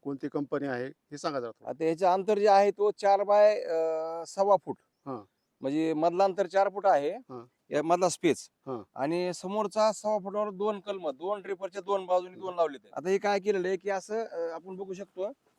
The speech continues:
Speaker 2: या ठिकाणी इथं एक होल आहे मल्चिंगच्या, इथं एक होल आणि इथं ड्रिपरचा पॉइंट आहे.
Speaker 1: हां.
Speaker 2: आणि याच्या लगेच या, ह्या बाजूला इथं एक, ह्या साईडला एक दिसतंय आपल्याला होल. तर हे असे दोन आहेत, म्हणजे इथं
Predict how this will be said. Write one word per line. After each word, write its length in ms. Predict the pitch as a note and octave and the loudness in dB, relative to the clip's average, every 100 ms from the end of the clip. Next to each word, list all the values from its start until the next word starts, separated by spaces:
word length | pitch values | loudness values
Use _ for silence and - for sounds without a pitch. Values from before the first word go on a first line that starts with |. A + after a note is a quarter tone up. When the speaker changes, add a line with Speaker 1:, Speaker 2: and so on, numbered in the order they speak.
| _ _ | _ _
Speaker 2:
या 100 | F3 | -4
ठिकाणी 340 | F3+ G3 F#3 F#3 | 0 0 0 -2
इथं 240 | F#3 G#3+ | 2 6
एक 120 | G#3 F3 | 6 4
होल 180 | F3 | 6
आहे 80 | D#3 | 6
मल्चिंगच्या, 560 | F3 E3+ F3+ F3 F#3 A3+ - _ _ _ _ _ - | 4 -2 -2 0 2 2 -2 _ _ _ _ _ -2
इथं 200 | F3+ G3+ | 4 6
एक 100 | F#3+ | 6
होल 280 | F#3+ G3+ A#3+ - _ _ _ - | 8 6 6 -6 _ _ _ 0
आणि 220 | D#3 F#3 | 2 2
इथं 280 | F#3 G3+ A#3 | 0 6 6
ड्रिपरचा 420 | F3+ G3+ G3 F#3 | 6 2 2 2
पॉइंट 280 | F3+ F#3 D#3+ | 4 4 4
आहे. 100 | G3 - _ | 0 -2 _
Speaker 1:
हां. 120 | C#3 C3 | -8 -4
Speaker 2:
आणि 140 | E3+ | -4
याच्या 200 | F#3 G3 | -4 0
लगेच 320 | G#3 A#3+ - _ | 2 2 0 _
या, 160 | E3+ F#3+ - | -2 -2 -4
ह्या 140 | D3+ F#3+ | -8 0
बाजूला 320 | G3 F3+ F3+ - | 0 2 -2 -4
इथं 200 | F#3+ F3 | -10 -4
एक, 120 | F3+ D#3 - | -4 -4 -10
ह्या 100 | D#3+ | -6
साईडला 300 | E3+ D3+ D3+ | -2 0 0
एक 100 | D#3 | -2
दिसतंय 260 | E3 F3+ | -6 -2
आपल्याला 240 | D#3 D3 C3+ | -2 -2 -4
होल. 200 | C3+ G#3 - _ _ _ _ | -6 -10 -14 _ _ _ _
तर 40 | D#3+ | -2
हे 60 | |
असे 200 | D#3+ F#3 | -2 -2
दोन 340 | D#3+ F#3+ A3+ G3 | -6 0 2 2
आहेत, 120 | A#2 _ _ _ - | 0 _ _ _ -8
म्हणजे 160 | D#3 | -6
इथं 140 | F#3 | -2